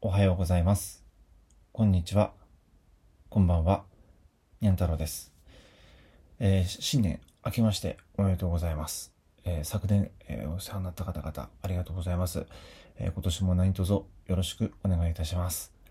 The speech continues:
えっと、本日は一月一日、二千二十四年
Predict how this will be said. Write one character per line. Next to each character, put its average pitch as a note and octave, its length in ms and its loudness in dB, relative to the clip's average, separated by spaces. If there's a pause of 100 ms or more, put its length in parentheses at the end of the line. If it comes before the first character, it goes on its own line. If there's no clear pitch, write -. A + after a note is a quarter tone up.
(840)
え B2+ 80 0
っ - 20 -2
と、 A2 520 2
本 C#3 420 2
日 F2+ 320 -4
は F2 100 4
一 G#2 240 0
月 - 280 -2
一 G#2 240 -2
日、 F2+ 300 -2
二 A2+ 100 2
千 G2 320 4
二 F#2+ 80 4
十 E2 220 -2
四 D#2 140 0
年 D#2 220 -2